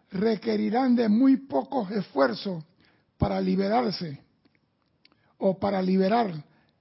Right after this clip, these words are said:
la gran presencia yo soy con amor e inteligencia.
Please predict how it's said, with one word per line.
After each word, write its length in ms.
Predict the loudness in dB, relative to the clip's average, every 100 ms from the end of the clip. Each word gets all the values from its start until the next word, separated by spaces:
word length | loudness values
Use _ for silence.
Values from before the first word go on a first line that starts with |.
| -8
la 200 | -6 -2
gran 280 | -2 0
presencia 600 | -2 -4 -2 -2 -2 -2
yo 160 | -4 -4
soy 300 | -4 -6 -8 _ _ _ _ _ _
con 200 | -4 -2
amor 500 | 0 2 4 2 -2 -14 _ _ -4
e 80 | -2
inteligencia. 840 | 0 -2 -4 0 0 -2 -6 -14